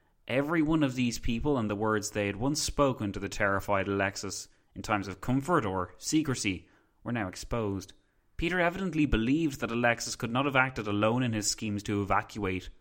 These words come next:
the country, and he was intensely curious over how far up the state such scheming went. Alexis was brought into a small antechamber alone with merely his father and another witness,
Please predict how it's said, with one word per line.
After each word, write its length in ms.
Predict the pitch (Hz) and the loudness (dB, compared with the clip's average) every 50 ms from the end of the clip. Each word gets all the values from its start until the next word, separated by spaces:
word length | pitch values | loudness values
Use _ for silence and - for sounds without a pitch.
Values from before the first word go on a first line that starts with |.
| _ | _
the 80 | - - | -16 -16
country, 540 | - - - 131 127 120 - 107 98 92 - - _ _ _ _ _ - | -8 -4 -2 0 0 0 0 -2 -2 -2 -6 -12 _ _ _ _ _ -8
and 100 | 104 113 | -4 -2
he 40 | 117 | -2
was 120 | 113 117 | 0 0
intensely 560 | 123 117 113 - - 135 139 139 - 131 123 | 0 0 0 0 0 0 0 -2 -2 -4 -4
curious 760 | 107 - - - - 139 151 160 151 113 101 95 - - - - _ _ _ _ _ _ _ - | -6 -6 -8 -4 -2 0 2 2 4 2 2 0 -2 -4 -6 -8 _ _ _ _ _ _ _ -8
over 240 | 117 110 120 117 | -4 0 0 0
how 280 | - - - 127 139 160 | 0 0 0 0 0 0
far 380 | 160 - - 160 156 151 147 135 | -2 -2 2 4 6 8 8 6
up 140 | 131 - | 6 2
the 60 | 117 110 | -2 -2
state 420 | - - - 143 123 110 101 - | -2 -2 -2 -2 -2 -2 -4 -6
such 180 | - 107 - - | -6 -6 -4 -4
scheming 540 | - - - 113 104 95 92 87 87 87 | -6 -6 -6 -6 -4 -4 -4 -6 -6 -6
went. 320 | 90 101 110 107 101 - - - - _ _ _ _ _ - - - - - - _ _ _ _ - | -4 -4 -4 -4 -2 -2 -2 -2 -2 _ _ _ _ _ -20 -20 -20 -20 -20 -20 _ _ _ _ 0
Alexis 640 | 143 147 165 170 170 - - - 143 147 - - - | 2 4 4 4 4 2 0 0 0 0 0 0 -2
was 160 | 131 123 113 | -2 -2 -2
brought 300 | 104 - 113 113 117 120 | 0 4 4 6 6 4
into 220 | 131 127 127 117 117 | 2 0 -2 -2 -2
a 40 | |
small 400 | 113 - - 131 135 143 156 156 | -2 0 0 2 4 4 6 6
antechamber 680 | 143 127 113 - 107 101 - 117 110 107 104 98 104 101 | 6 4 2 0 -2 -2 0 2 2 2 2 2 2 2
alone 380 | 101 98 104 113 120 117 110 104 | 2 4 4 2 2 2 0 0
with 180 | 101 98 - 110 | -2 -2 -2 -2
merely 220 | 107 107 107 104 | -2 0 0 0
his 160 | 98 95 - | -2 -4 -6
father 420 | - - 117 104 104 113 131 139 127 | -2 2 4 6 6 6 4 4 2
and 100 | 110 104 | 2 2
another 280 | 98 101 98 95 90 | 2 0 0 0 -2
witness, 500 | 92 107 127 - - 104 98 - - - | -2 -4 -4 -4 -2 -4 -4 -4 -4 -8